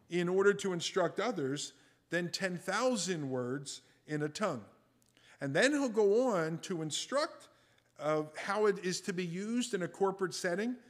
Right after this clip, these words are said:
And Paul will say this, "If any speak in a tongue, let there be only two or at most three, each in turn, and then let someone interpret," Paul says. So he gives very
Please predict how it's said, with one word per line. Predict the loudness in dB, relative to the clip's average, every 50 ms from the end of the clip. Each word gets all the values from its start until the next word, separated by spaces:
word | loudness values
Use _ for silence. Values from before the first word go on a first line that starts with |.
| -20 _ _ _ _ _ _
And | -8 -8 -8 -6
Paul | -2 0 2 4 4 4
will | 4 2
say | 2 0 0 0 0 0
this, | 2 2 2 2 0 -2 -6
"If | -6 -2 0
any | 0 0 0 -2 -2
speak | -2 -4 -4 -2 -2 -4 -2 -2
in | -2 -2
a | -2
tongue, | -4 -4 -4 -2 0 0 0 0 -2 -4 -6 -6 -10 -16 -20 _ _ _ _ _ _ -6
let | 2 4 4 4 4 0 -2
there | 0 2 2 2
be | 0 0 -2 0
only | 2 2 2 2 0 0 -2 -4
two | -4 -6 -4 -2 -2 0 0 0 0 -2 -4 -4 -10 _ -20 -20 _ -6
or | 0 2 4 4
at | 4 4 2 0
most | -2 0 0 0 0 -2 -6
three, | -10 -14 -10 -8 -4 -2 0 0 0 -2 -4 -6 -6 -8 -12 -18 _ _ _ _ _ _ _ _ _ _ _ _ _
each | -2 2 2 2 2 0 -2
in | -2 -2 -2
turn, | -2 0 0 0 2 2 2 0 -2 -2 -4 -6 -10 -14 _ _ _ _ _ _ _ _ _ _ -6
and | -4 0 4
then | 4 4 4
let | 4 4 2 2
someone | 0 -2 -2 0 -2 -2 -2 -2 -2 -2
interpret," | -4 -4 -4 0 0 0 0 -2 -12 -16 -18 _ _ _ _ _ _ _ _ _ _ _
Paul | _ -2 0 0
says. | 0 -2 -6 -8 -8 -10 -18 -20 _ _ _ _ _ _ _ _
So | -2 0
he | 2 2
gives | 4 2 2 2 0
very | -2 2 4 4 4 4 4 0 -2 -2